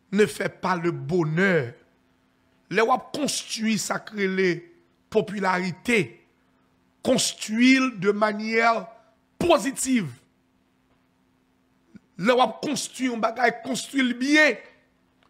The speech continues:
Pour demain, si Dieu veut, pour ne pas tourner un problème pour vous.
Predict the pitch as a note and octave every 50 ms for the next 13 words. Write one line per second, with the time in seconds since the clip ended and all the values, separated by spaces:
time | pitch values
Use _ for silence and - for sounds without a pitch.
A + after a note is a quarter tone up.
0 | _ _ _ _ _ _ _ _ _ _ _ - - A#3 F#3+ D3+ D#3 C#4+ C#4+ B3
1 | A3+ A#3+ - - - A3+ F#3 E3 G#3+ G3+ F#3+ E3+ G3+ B3+ B3+ A3+ - - - -
2 | _ _ _ _ _ _ _ _ _ _ - - A#3 A3 E3 A#3+ A3+ A3 - G#3+
3 | A3+ G#3+ G3+ G3 G3 F#3+ E3 - G#3 G3 F3+ F3 F#3+ G#3 G3+ F#3+ F#3+ F#3 F#3 E3
4 | F3+ F#3+ G3 G#3+ A#3+ A3+ E3